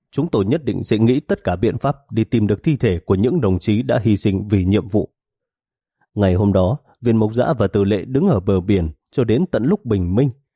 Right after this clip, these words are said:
mà vẫn không thấy nhân viên cứu hộ vớt được thi thể nào của người bị nạn. Đến cuối cùng, Viên Mục Dã cảm thấy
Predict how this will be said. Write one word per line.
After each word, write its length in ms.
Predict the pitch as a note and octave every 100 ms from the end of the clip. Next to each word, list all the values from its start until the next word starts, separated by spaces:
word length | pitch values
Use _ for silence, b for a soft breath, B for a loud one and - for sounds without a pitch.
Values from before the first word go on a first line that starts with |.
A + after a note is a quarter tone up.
| _
mà 140 | C#3+ B2+
vẫn 200 | C#3+ G3+
không 240 | - F3
thấy 180 | D3 E3+
nhân 240 | E3 B2
viên 200 | A#2+ A#2
cứu 200 | A2 D3
hộ 240 | D#3+ G2+ F#2+
vớt 140 | E3+ D3
được 200 | A2 -
thi 120 | E3
thể 180 | A#2 F#2
nào 280 | F#2+ F#2
của 180 | F#2 -
người 220 | G2 G2
bị 160 | F#2 G2
nạn. 240 | G2 F2 - _ _ _ _ _
Đến 160 | C#3+ D#3
cuối 240 | - E3+ A3
cùng, 240 | A2 F2+ D#2 _ _
Viên 160 | C#3 C#3
Mục 180 | G#2+ G2
Dã 200 | A2+ - -
cảm 240 | F2 E2
thấy 240 | F#2+ A2